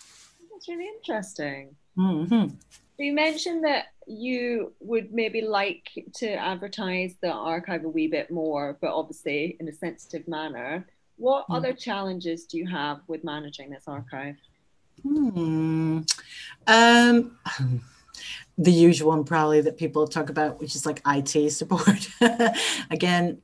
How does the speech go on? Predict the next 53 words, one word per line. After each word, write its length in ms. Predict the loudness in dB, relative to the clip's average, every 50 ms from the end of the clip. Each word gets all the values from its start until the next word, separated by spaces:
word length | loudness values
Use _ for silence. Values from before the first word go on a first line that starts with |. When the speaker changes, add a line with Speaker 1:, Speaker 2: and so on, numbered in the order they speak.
| _ -6
Speaker 2:
because 320 | -4 0 0 0 2 4
I'm 180 | 2 2 2 2
sort 320 | 0 0 0 2 2 2
of, 300 | 0 0 -2 -4 -8 -8 _ 0
I'm 140 | 0 0 0
on 460 | 2 2 2 2 4 2 0 0 -2 -2
a 60 | -2
university 440 | 0 0 0 -2 -4 -4 -4 -6 -6
campus, 640 | -6 -4 -4 -4 -4 -4 -6 -6 -6 -8 -12 -10
but 180 | -6 -4 -2 -2
I'm 120 | -2 -2
not 180 | -4 -4 -4 -2
really 180 | -2 -2 -2
part 300 | -2 -4 -6 -4 -4 -2
of 80 | -2 -2
the 60 | -2
university. 800 | -2 -2 -2 -2 -2 -4 -4 -6 -8 -10 -12 -12 -12 -12 -14 -14 -16 -18 -20 -20 -12
So 160 | -4 -2 0
when 120 | 0 0 0
something 260 | 0 0 0 0 2
goes 200 | 2 2 2 2
wrong 140 | 0 0 0
with 160 | 0 -2 -2
my 220 | -4 -8 -6 -6 -4
I 60 | -6
T, 440 | -6 -4 -2 0 0 0 0 -2 -6 -10
I 60 | -12
can't 340 | -8 -4 -2 -2 -2 -2 0
really 220 | 0 0 0 0
go 240 | 0 0 0 0 -2
to 160 | -4 -4 -4
the, 140 | -4 -6 -6 -8 _ _ _ -8
the 80 | -6 -4
university 560 | 0 0 0 2 2 0 0 0 0 -2 -2
I 100 | -2 -2
T 240 | -4 -4 -4 -4 -4
support 420 | -4 -6 -8 -6 -4 -4 -6 -6
team, 460 | -6 -6 -6 -6 -6 -8 -10 -10 -12 -12 _ -10
although 160 | -8 -6 -4
I 40 | -4
have 300 | -2 -4 -4 -4 -6 -8
in 80 | -10
the 60 | -10 -8
past, 460 | -8 -8 -8 -8 -12 -14 -16 -18 _ -18 -16 -16 -16 -16 -16 -20 -12 _
but 320 | -2 -2 -2 -2 -4 -6 -6
I'm 200 | -4 -4 -4 -4
sort 180 | -2 0 2 2
of 60 | 2
an 80 | 0 0
associate 840 | 0 0 0 2 2 2 2 0 -2 -4 -4 -6 -6 -8 -12 _ -6
kind 240 | -4 -2 -2 -2
of 80 | -2 -2
member. 520 | -2 -4 -4 -4 -4 -6 -6 -6 -8 -10